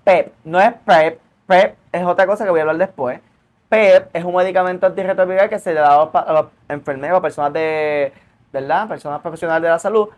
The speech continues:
cuando tienen contacto con fluidos de otra persona que no sabemos si están infectadas o no. Y antes de hacer una prueba de V I H a la persona confirmatoria, etcétera, pues le dan este medicamento que es súper caro. Para el que sepa, ese medicamento es costoso.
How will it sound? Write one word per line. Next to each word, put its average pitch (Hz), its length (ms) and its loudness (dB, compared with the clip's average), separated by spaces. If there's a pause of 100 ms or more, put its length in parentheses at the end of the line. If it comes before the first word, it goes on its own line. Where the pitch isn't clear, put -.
cuando 165 220 0
tienen 165 220 -6
contacto 196 540 -2
con 175 140 -2
fluidos 160 560 -2
de 170 60 0
otra 165 200 0
persona 202 440 -2
que 170 80 -4
no 151 100 -6
sabemos 180 280 -4
si 185 40 -18
están 160 160 -8
infectadas 170 460 0
o 175 80 0
no. 139 160 -6
Y 151 80 -4
antes 147 200 -6
de 170 60 -2
hacer 185 260 -6 (120)
una 170 300 -4
prueba 175 280 4
de 170 100 -2
V 175 140 -2
I 175 40 0
H 170 300 0
a 165 60 2
la 165 100 0
persona 170 480 -8
confirmatoria, 175 580 -2
etcétera, 160 540 -2 (300)
pues 160 400 -2 (140)
le 156 140 -2
dan 151 140 0
este 156 180 -4
medicamento 190 440 -4
que 160 60 -4
es 160 100 -10
súper 202 420 -2
caro. 135 400 2 (240)
Para 139 140 0
el 131 60 -6
que 139 100 -2
sepa, 143 220 -2
ese 180 120 -4
medicamento 165 420 -6
es 196 180 -6
costoso. 156 760 -6